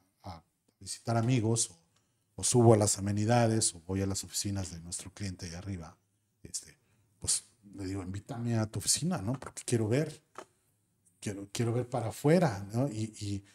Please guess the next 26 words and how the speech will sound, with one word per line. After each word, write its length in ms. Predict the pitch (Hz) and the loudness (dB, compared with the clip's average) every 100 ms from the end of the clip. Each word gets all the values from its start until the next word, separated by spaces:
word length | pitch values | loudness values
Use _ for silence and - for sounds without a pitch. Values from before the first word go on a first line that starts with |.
| _ _ | _ _
y, 80 | 101 | -12
pues, 340 | - 107 - - - - | -6 -6 -6 -8 -20 -6
te 80 | - | -2
embobas, 460 | 117 135 147 135 - | 4 6 8 6 2
te 100 | 110 | 0
sientes 340 | 135 123 - | 0 -2 -2
ahí 340 | 107 107 127 | -2 0 0
y 20 | 110 | -2
estás 320 | - 113 92 | -4 -6 -4
viendo 280 | 107 101 98 | -4 -4 -6
que 80 | |
se 100 | - | -6
está 160 | - 104 | -6 -6
poniendo 300 | - 98 87 | -8 -8 -8
el 60 | 82 | -8
sol, 340 | 98 101 98 - _ _ _ | -6 -8 -10 -16 _ _ _
¿no? 100 | 107 | -8
O 180 | 107 107 | -4 -4
la 100 | 92 | -4
alberca 600 | 92 117 127 123 107 107 | 0 2 2 0 -8 -10
aquí 200 | 98 - 101 | -12 -8 -6
en 60 | |
el 80 | 95 | -6
piso 320 | 98 98 95 | -8 -8 -8
veintidós, 600 | 85 82 87 90 110 - 98 | -12 -12 -12 -10 -10 -10 -12
¿no? 180 | 139 | -16